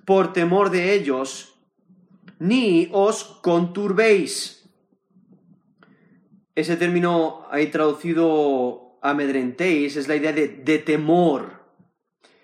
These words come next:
Y la idea de conturbéis es de estar turbados o intimidados. ¿Vale? Entonces os pueden intimidar,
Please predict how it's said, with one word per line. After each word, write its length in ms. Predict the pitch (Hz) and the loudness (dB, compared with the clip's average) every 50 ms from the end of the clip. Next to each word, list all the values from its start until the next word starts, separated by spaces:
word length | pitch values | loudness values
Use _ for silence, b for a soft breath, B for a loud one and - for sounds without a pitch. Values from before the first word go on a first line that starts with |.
| b b | b b
Y 40 | b | b
la 100 | 135 151 | 0 0
idea 160 | 151 160 185 | 2 2 2
de 140 | 202 220 208 | 2 2 2
conturbéis 1120 | 208 196 185 185 180 175 180 175 160 143 156 208 233 214 175 151 147 156 165 - - - 175 | 2 0 0 0 0 0 2 0 0 2 4 4 6 6 6 4 2 -2 -4 -6 -10 -6 -2
es 200 | 170 180 175 175 | -2 -2 0 0
de 260 | 170 165 - 160 151 | -2 -2 -2 -2 -6
estar 400 | 151 - - 220 220 226 226 - | -6 -2 0 0 0 0 0 -2
turbados 580 | 214 175 165 180 - - 180 160 151 - - - | 0 0 2 2 2 2 2 0 -2 -4 -6 -4
o 260 | 175 175 170 - - | -2 -2 -2 -4 -4
intimidados. 1400 | - 220 214 208 202 196 185 180 202 202 190 185 185 175 190 196 196 175 139 120 - - - - - - _ _ _ _ _ _ _ _ _ _ _ _ _ _ _ _ - | -2 0 0 2 0 -2 -2 -2 0 0 2 2 2 2 4 2 2 2 0 -4 -6 -12 -14 -14 -16 -18 _ _ _ _ _ _ _ _ _ _ _ _ _ _ _ _ -2
¿Vale? 140 | - 202 208 | 0 0 0
Entonces 300 | 190 185 226 254 220 196 | 2 0 0 0 0 -2
os 100 | 175 - | -4 -4
pueden 300 | - 196 226 254 269 247 | 0 0 0 0 0 0
intimidar, 920 | 214 185 170 175 170 160 147 139 139 139 131 - - - - - _ | -2 -2 0 0 0 0 2 0 0 -2 -2 -6 -8 -12 -20 -20 _